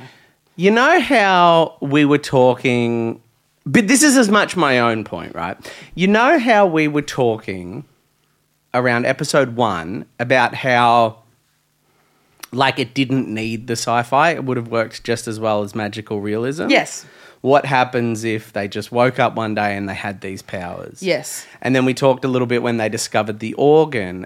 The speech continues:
Speaker 1: about how, like, oh, does it really need to be explained? That
Speaker 2: Yeah.
Speaker 1: da, da, da. I think in this episode,
Speaker 2: Mm.
Speaker 1: there was, to my mind, a couple of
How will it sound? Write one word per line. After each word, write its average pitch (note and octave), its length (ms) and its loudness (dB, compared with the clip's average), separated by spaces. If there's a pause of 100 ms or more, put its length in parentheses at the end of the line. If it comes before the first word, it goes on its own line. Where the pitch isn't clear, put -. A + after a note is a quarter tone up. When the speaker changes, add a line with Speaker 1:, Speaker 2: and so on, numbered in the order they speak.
Speaker 1:
about A2 500 -2
how, G#2+ 600 -2 (720)
like, A2 520 -2 (560)
oh, G#2+ 140 -12
does A2+ 160 -10
it F#2+ 80 -10
really A2+ 260 -2
need G#2+ 220 -4
to G#2 100 -14
be G2+ 120 -8
explained? D#3+ 720 0
That A#2 160 -2
Speaker 2:
Yeah. C3+ 180 0
Speaker 1:
da, - 0 -
da, A2 120 -6
da. D3 360 2 (840)
I A3+ 220 6
think F#3+ 380 0
in D3+ 160 2
this F#3+ 340 2
episode, A2 800 -2
Speaker 2:
Mm. C#3+ 140 -12 (880)
Speaker 1:
there D3 320 2
was, D3 220 2
to - 180 -4
my D#3 300 4
mind, C#3 340 2
a - 80 -8
couple F#3+ 500 0
of F3+ 120 0